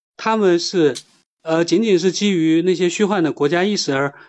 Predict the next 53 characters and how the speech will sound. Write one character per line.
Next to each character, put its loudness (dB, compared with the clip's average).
完 -2
全 0
忽 -6
略 2
了 0
活 0
生 2
生 0
人 0
的 2
命 2
运， -2
说 -2
脱 -2
离 2
人 2
本 2
主 -6
义 2
的， -2
呃， -2
爱 -2
国 0
主 -4
义 0
是 2
很 0
可 -2
怕 -6
的。 -12
然 -2
后 0
恰 -4
好 2
我 0
也 2
听 -4
到 2
了 2
那 0
个， -2
呃， 0
关 0
于 2
这 -2
个 0
导 0
演， -2
就 -2
是 2
李 -4
瑞 2
军， -2